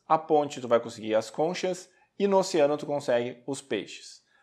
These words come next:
Ainda existe um outro tipo de terreno, que é esse aqui, que é o mercado, que também, quando tu colocar, tu pode colocar um trabalhador no mercado.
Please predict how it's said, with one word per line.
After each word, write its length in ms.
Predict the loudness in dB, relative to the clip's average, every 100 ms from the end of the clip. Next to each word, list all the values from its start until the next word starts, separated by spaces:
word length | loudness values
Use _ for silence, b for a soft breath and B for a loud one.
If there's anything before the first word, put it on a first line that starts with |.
| _ 2
Ainda 260 | 4 4
existe 340 | 2 0 2 2
um 100 | 6
outro 480 | 8 8 4 -4
tipo 320 | -4 -2 -2 -4
de 120 | -4
terreno, 440 | -2 2 2 0
que 120 | -2
é 40 | -2
esse 140 | -2
aqui, 220 | -4 -6
que 120 | 0 4
é 60 |
o 60 | 4
mercado, 760 | 4 0 6 8 8 6 -6 -10 _ _ _ _
que 100 | -6
também, 360 | 2 4 4 2
quando 200 | -2 -4
tu 80 | 0
colocar, 760 | 2 6 8 6 4 -12 _
tu 120 | -14 2
pode 260 | 4 4
colocar 540 | 2 0 4 4 2 -2
um 100 | -4
trabalhador 640 | 2 4 6 4 2 -2 -8 b b b
no 180 | -10 -6
mercado. 540 | -6 -6 -6 -8 -10